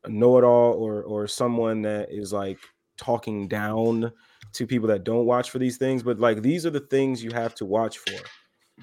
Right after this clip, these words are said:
You know, you have, you have to really pay attention to these things. And sometimes it's about watching games, watching a quarter over again or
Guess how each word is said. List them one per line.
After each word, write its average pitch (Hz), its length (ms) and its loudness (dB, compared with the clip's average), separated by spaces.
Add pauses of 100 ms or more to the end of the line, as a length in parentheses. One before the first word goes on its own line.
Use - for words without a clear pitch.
(140)
You 104 100 -10
know, 104 200 -2
you 113 160 2
have, 127 220 4
you 135 80 8
have 135 140 6
to 127 100 -4
really 135 240 4
pay 131 200 -4
attention 123 400 -4
to 110 100 -6
these 104 200 -6
things. 104 440 -4
And 98 120 -8
sometimes 127 480 0
it's 117 120 -8
about 117 280 2
watching 117 380 -2
games, 120 420 -2 (520)
watching 135 340 2
a 135 60 4
quarter 135 420 8
over 107 300 0
again 104 360 -6
or 107 440 -2